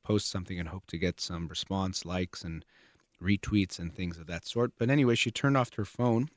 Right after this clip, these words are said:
'cause she was on her flight, but she didn't know what was going on as she was in the air with her phone off. Because while she was on,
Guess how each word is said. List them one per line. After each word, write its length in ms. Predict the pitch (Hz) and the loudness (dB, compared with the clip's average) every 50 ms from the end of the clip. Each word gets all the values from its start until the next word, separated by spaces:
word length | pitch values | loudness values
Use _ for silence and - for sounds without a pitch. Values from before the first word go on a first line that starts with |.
| _ - | _ -10
'cause 140 | - 98 - | -8 -6 -6
she 80 | - | -6
was 80 | 87 85 | -4 -4
on 140 | 90 82 82 | -4 -4 -6
her 100 | 82 - | -8 -8
flight, 360 | - - 131 127 120 110 - - - - - - _ - | -4 0 2 4 4 2 0 -6 -20 -20 -20 -20 _ 0
but 140 | - 120 - | 2 4 4
she 140 | - 127 123 | 6 4 6
didn't 220 | 135 143 147 135 | 6 6 6 8
know 120 | 135 120 | 6 6
what 280 | 104 98 110 127 - - | 4 4 2 2 2 2
was 160 | 113 113 95 | 0 -2 -2
going 360 | 87 98 107 110 104 98 98 | 0 0 2 2 4 4 2
on 440 | 92 95 113 107 87 82 82 90 90 - _ _ _ _ _ _ _ | 2 2 2 2 2 0 -2 -2 -4 -6 _ _ _ _ _ _ _
as 320 | - 85 90 98 95 90 - | -6 -4 -2 0 -2 -2 -4
she 160 | - - 90 | -6 -6 -4
was 400 | 87 87 90 87 - - - - _ _ - | -2 -2 -2 -4 -6 -12 -14 -16 _ _ -4
in 160 | 92 98 98 | -2 0 0
the 180 | 90 85 80 | 0 -2 -4
air 140 | 87 90 87 | -4 -4 -6
with 160 | 90 90 - | -8 -10 -10
her 80 | - 85 | -12 -12
phone 300 | - - 92 90 82 73 | -10 -8 -8 -6 -4 0
off. 360 | 98 104 90 - - - - _ _ - - - - _ - | 2 2 2 0 -4 -10 -20 _ _ -20 -20 -20 -20 _ -6
Because 300 | - 101 107 107 98 98 | -2 2 2 2 2 2
while 240 | 110 113 127 139 131 | 4 6 6 6 4
she 160 | - - 117 | 2 -2 -2
was 160 | 110 98 - - _ _ _ _ _ _ _ _ _ _ _ - | -2 -2 -4 -8 _ _ _ _ _ _ _ _ _ _ _ -6
on, 160 | 101 104 110 | -2 0 0